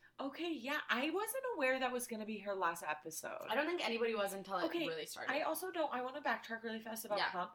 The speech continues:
Speaker 1: I don't wanna be insensitive to, like, what happened. Like, the police on a woman of color is horrible anyways.
Speaker 2: Yeah.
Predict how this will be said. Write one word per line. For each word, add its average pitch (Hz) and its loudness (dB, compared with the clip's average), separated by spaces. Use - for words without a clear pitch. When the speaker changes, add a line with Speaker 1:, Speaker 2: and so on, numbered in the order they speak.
Speaker 1:
I 240 4
don't 330 4
wanna 392 0
be 359 6
insensitive 208 -2
to, 226 0
like, 185 4
what 165 2
happened. 165 0
Like, 165 0
the 233 6
police 226 0
on 180 4
a 214 8
woman 190 0
of 196 2
color 170 2
is 185 2
horrible 170 2
anyways. 170 -2
Speaker 2:
Yeah. 170 6